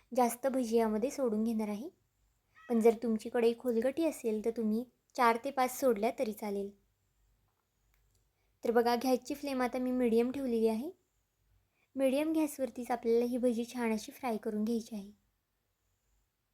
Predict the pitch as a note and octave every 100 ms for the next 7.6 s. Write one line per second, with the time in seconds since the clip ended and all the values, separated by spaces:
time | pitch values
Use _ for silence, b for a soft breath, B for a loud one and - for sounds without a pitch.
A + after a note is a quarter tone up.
0 | _ _ _ - A3 G#3 B3 C4+ B3 A#3
1 | B3+ C#4+ C#4+ C4+ - A#3 A#3 A#3 A#3 B3+
2 | C#4+ - D4 B3+ C4 B3+ A3 A#3 A3 A#3+
3 | A3+ A3+ B3 A#3 A3+ A#3 A3+ A#3 G#3+ G#3
4 | C4 - _ _ _ _ _ _ _ _
5 | _ _ _ _ _ _ b b b B3
6 | A#3+ A#3 B3 A#3+ A#3+ B3+ B3+ C4+ C#4 C4+
7 | C4+ B3+ B3+ - D4 A3+